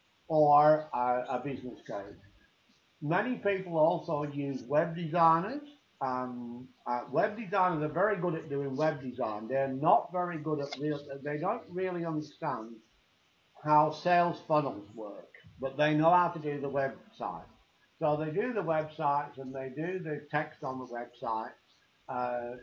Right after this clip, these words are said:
and the colors all work beautifully, the graphics all work beautifully, but there's really, there's often no call to action, and there's no, there's nothing on the website that says what is in it for the customer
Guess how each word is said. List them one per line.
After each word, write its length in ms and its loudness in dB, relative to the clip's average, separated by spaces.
and 320 -2
the 100 -10
colors 360 0
all 320 -2
work 400 -2
beautifully, 540 -6
the 100 -10
graphics 540 -2
all 240 -6
work 340 -6
beautifully, 600 -8
but 220 -2
there's 260 -4
really, 540 -2
there's 280 -6
often 520 0
no 260 2
call 440 -4
to 220 -2
action, 480 -10
and 200 -8
there's 220 -8
no, 320 0
there's 220 -6
nothing 360 4
on 160 0
the 60 -6
website 720 0
that 200 -12
says 380 0
what 300 8
is 160 0
in 160 2
it 180 -2
for 80 -6
the 160 -6
customer 560 -4